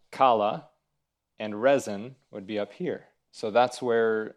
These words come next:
this king, this dictator, spread, conquered these areas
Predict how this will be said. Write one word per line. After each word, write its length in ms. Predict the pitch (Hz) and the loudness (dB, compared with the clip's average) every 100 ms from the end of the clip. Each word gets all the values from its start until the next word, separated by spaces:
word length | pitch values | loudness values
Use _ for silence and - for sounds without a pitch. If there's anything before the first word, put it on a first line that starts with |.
| _ | _
this 260 | 107 107 - | -8 -8 -8
king, 600 | - 160 131 98 110 131 _ | -12 -8 -8 -8 -10 -16 _
this 380 | 101 98 - - _ _ _ _ _ | -12 -10 -12 -18 _ _ _ _ _
dictator, 560 | 117 117 95 90 92 - _ _ _ _ _ _ | -6 -4 -6 -8 -12 -16 _ _ _ _ _ _
spread, 720 | - - - 135 107 92 113 131 _ _ - | -18 -18 -6 -2 -2 -2 -8 -14 _ _ -10
conquered 480 | 123 117 - 104 | -6 -4 -4 -6
these 220 | 117 120 117 | -6 -6 -4
areas 560 | 104 104 101 101 - | -2 -2 -2 -6 -10